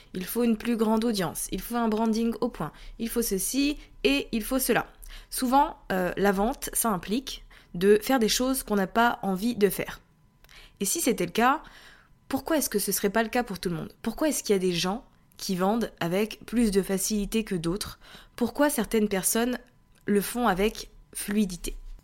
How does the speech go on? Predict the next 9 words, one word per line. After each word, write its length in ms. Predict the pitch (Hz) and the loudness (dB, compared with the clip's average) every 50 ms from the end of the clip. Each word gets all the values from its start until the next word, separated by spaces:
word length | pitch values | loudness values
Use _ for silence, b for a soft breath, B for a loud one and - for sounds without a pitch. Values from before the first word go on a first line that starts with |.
| _ _ _ _ - | _ _ _ _ -4
Dans 160 | - 240 277 | -2 0 0
cet 200 | 285 - 277 - | 2 0 0 -2
épisode, 460 | 254 254 247 226 226 254 254 233 - - | -2 -2 0 2 4 6 6 4 4 2
je 120 | 175 180 | 2 4
vais 60 | 202 | 4
vous 80 | 196 202 | 4 4
partager 520 | 202 202 185 - 208 196 196 214 226 220 | 4 2 2 2 4 6 8 8 8 8
quelques 320 | 220 220 196 180 - - 185 | 6 2 0 0 0 -2 -2
principes, 680 | - - - 202 190 175 - - - 226 - - - | -2 -2 -2 -2 -2 0 0 0 -2 -4 -4 -6 -8